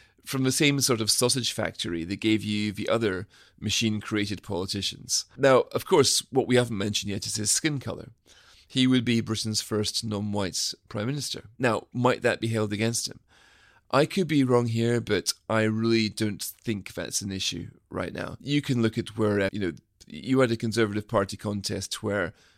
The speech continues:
as you were saying earlier, the majority of candidates, when there were eight of them standing, were women and ethnic minorities. White men were in the, in the minority.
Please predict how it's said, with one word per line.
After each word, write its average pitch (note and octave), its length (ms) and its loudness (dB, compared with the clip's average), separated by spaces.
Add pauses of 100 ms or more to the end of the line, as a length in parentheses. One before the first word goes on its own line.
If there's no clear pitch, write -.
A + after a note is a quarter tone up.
(260)
as G#2+ 160 0
you A2 60 0
were A2 80 4
saying G#2 340 2
earlier, G2 420 -2
the G#2 160 -4
majority A2+ 600 2
of G2 100 -6
candidates, B2 640 -4
when G#2 140 -2
there G#2 120 0
were F#2+ 180 0 (180)
eight G#2+ 180 -4
of G#2 80 -4
them F#2+ 140 -6
standing, G2+ 560 -4 (420)
were A#2 560 6
women A#2 300 4
and G2+ 120 0
ethnic - 240 -6
minorities. A#2 560 0
White G2 180 -2
men G2 180 -2
were G2 80 -2
in G2 80 -4
the, G2+ 320 -2
in G#2 80 -4
the G2 60 -4
minority. G2+ 600 -4